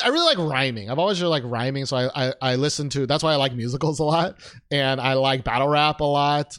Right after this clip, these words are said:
Uh, I really like, um, do you know the guy that does the freestyle raps on, well, he has a YouTube channel, but he does it on Twitch a lot now, uh, Harry Mack?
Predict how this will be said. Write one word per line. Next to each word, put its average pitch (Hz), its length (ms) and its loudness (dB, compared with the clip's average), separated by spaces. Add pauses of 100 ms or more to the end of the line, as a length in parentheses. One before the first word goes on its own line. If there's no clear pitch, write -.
Uh, 117 220 -6
I 123 80 -2
really 143 260 2
like, 131 580 -2 (200)
um, 113 600 -6 (880)
do 165 80 -2
you 185 60 2
know 226 120 2
the 208 100 2
guy 160 300 2
that 156 140 2
does 143 180 0
the 135 60 -4
freestyle 151 540 -2
raps 151 540 -2 (540)
on, 131 360 -4 (400)
well, 151 120 0
he 180 160 2
has 196 220 0
a 156 40 -2
YouTube 151 280 -2
channel, 123 320 -4
but 117 300 -6 (320)
he 131 80 -8
does 135 180 -2
it 135 60 -6
on 123 120 -6
Twitch 139 220 -10
a 143 60 -4
lot 139 220 -2
now, 135 400 -6 (180)
uh, 131 100 -4
Harry 139 280 0
Mack? 127 460 -6